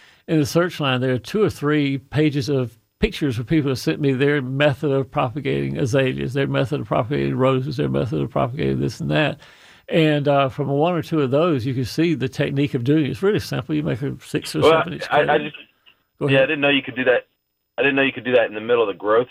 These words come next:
Speaker 2: season. I
Speaker 1: Yeah.
Speaker 2: thought you had to do that when it was going dormant.
Speaker 1: No, no, it actually does better during the growth season when you have some leaves on it, and the leaves are the, what powers the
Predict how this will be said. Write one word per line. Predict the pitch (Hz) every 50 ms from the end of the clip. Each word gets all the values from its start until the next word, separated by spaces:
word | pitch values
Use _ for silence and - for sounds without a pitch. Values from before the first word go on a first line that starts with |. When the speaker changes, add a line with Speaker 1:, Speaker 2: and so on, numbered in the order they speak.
| - -
Speaker 2:
season. | 95 87 78 78 92
I | 90 -
Speaker 1:
Yeah. | - 107
Speaker 2:
thought | 101 - -
you | 101
had | 104 92
to | 92
do | 95 104 104
that | 101 101 92
when | 95 101
it | 104 101
was | 95 95 -
going | - 113 107 104 98 92 -
dormant. | - 101 98 107 104 98 90 85 139
Speaker 1:
No, | 156 170 175 143 123
no, | 170 151 151 165 151 127
it | 131 139
actually | 147 143 135 - 147 127
does | 117 143 139 127
better | 127 131 135 151 156 147
during | 120 139 139 139
the | 135 120
growth | 143 143 143 127
season | - - 143 139 139 147 127 120
when | 147 131
you | 120
have | 131 143 127
some | - - 135 123 127
leaves | 147 151 156 156 151 135 - -
on | - - 143 151 160
it, | 175 -
and | 170 175 175 131
the | 131
leaves | 127 131 143 143 143 143 143 135 113 - - -
are | 151 139 131
the, | 120 127 120
what | - 143 131 - -
powers | - - 165 139 139 135 135 127 - -
the | 143 131 127